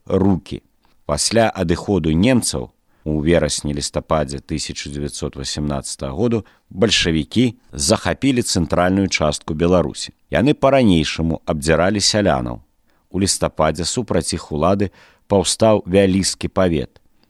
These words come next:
Нягледзячы на тое, што вялізкае паўстанне было стыхійнае,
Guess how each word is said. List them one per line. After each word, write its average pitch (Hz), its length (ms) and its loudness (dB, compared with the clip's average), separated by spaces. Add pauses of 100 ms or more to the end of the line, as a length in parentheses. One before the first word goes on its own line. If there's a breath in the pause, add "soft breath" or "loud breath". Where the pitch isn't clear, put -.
Нягледзячы 78 640 -2
на 69 80 -6
тое, 101 240 0
што 69 400 -6
вялізкае 82 560 0
паўстанне 85 640 0
было 78 300 -2
стыхійнае, 82 800 -2